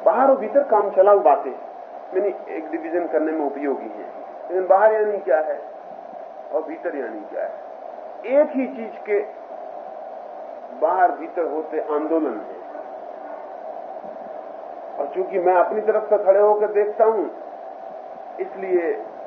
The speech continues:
जो मुझे भीतर दिखाई पड़ता है वो आपके लिए बाहर है, और जो आपके लिए भीतर दिखाई पड़ता है वो मेरे लिए बाहर है। तो बिल्कुल ही रिलेटिव कॉन्सेप्शन है, एक ही चीज। अगर ये बहुत साफ हो जाए तो विज्ञान और धर्म दो चीजें नहीं रह जाते।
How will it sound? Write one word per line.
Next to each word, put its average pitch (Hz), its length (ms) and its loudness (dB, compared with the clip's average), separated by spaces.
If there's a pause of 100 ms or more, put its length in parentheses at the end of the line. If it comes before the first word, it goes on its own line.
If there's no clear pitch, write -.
(240)
जो 170 200 -2 (100)
मुझे 165 280 2
भीतर 202 360 0
दिखाई 175 300 0
पड़ता 156 280 4
है 165 60 10
वो 156 100 4
आपके - 240 0
लिए 143 160 -4
बाहर 147 320 0
है, 170 80 -8 (1080)
और 147 140 -4
जो - 180 0
आपके - 440 -4
लिए 180 160 -2
भीतर 175 300 -2
दिखाई 165 260 0
पड़ता 127 260 0
है 117 80 6
वो 117 140 -6
मेरे 139 220 0
लिए 151 180 -2
बाहर 151 320 2
है। - 80 -6 (480)
तो 233 60 -6 (120)
बिल्कुल 359 300 -2
ही 359 140 0
रिलेटिव 135 400 -6
कॉन्सेप्शन - 500 -8
है, - 600 -4
एक - 120 -2
ही 294 100 -10
चीज। 233 220 -10 (600)
अगर 214 200 4
ये 208 120 0 (100)
बहुत 190 240 4
साफ 147 340 -6
हो 117 100 -2
जाए 113 260 2 (100)
तो 170 160 -6
विज्ञान 180 340 -2
और 165 220 0
धर्म 135 220 2
दो 147 140 -4
चीजें 127 280 -8
नहीं 226 140 -4
रह 208 160 -4
जाते। 107 300 -6